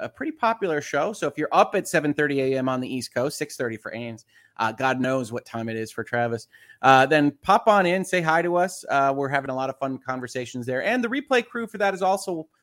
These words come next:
more than welcome. People come in and watch those archives. And then we do virtual legalities from time to time, uh, when I can do 'em during the, the workday otherwise. So we've got, we're backed up, like,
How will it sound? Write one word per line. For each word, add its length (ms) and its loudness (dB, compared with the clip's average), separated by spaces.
more 240 6
than 140 0
welcome. 420 -4
People 240 -16
come 180 -4
in 140 -4
and 120 -6
watch 200 -4
those 180 -8
archives. 500 -4
And 80 -4
then 80 -2
we 80 0
do 100 -4
virtual 280 -4
legalities 400 4
from 160 -4
time 180 4
to 60 -2
time, 340 2
uh, 240 8
when 200 6
I 80 8
can 200 -2
do 160 4
'em 160 2
during 280 2
the, 280 0
the 80 -8
workday 400 -4
otherwise. 520 -2
So 120 -2
we've 240 -6
got, 260 4
we're 80 -8
backed 320 4
up, 160 0
like, 120 -6